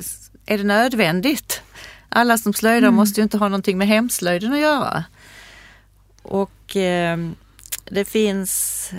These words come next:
Speaker 1: ett, ett, en annan väg också som är lite spännande. Det finns slöjd och slöjdare och det finns slöjd och slöjdare.
Speaker 2: Mm.
Speaker 1: Det är,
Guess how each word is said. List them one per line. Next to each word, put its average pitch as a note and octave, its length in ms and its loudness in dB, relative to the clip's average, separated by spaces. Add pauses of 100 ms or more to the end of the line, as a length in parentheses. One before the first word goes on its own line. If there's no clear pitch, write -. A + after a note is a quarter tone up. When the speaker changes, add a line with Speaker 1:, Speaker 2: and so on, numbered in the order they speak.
Speaker 1:
ett, - 500 -8
ett, - 320 -8
en G3 260 -2
annan A3 420 2
väg A#3+ 320 4
också G#3+ 380 -2
som E3+ 260 0
är E3 220 -4
lite D#3 260 -6
spännande. F3+ 540 -2
Det F3 200 0
finns G3 300 -4
slöjd G#3+ 380 -2
och F#3 100 -6
slöjdare G3 560 -2
och E3+ 140 -4
det F#3+ 80 -6
finns F#3+ 460 -6 (460)
slöjd G#3 400 0
och G#3 80 -2
slöjdare. A#3+ 640 0 (260)
Speaker 2:
Mm. A#3+ 140 2 (560)
Speaker 1:
Det G3+ 420 0
är, - 120 -10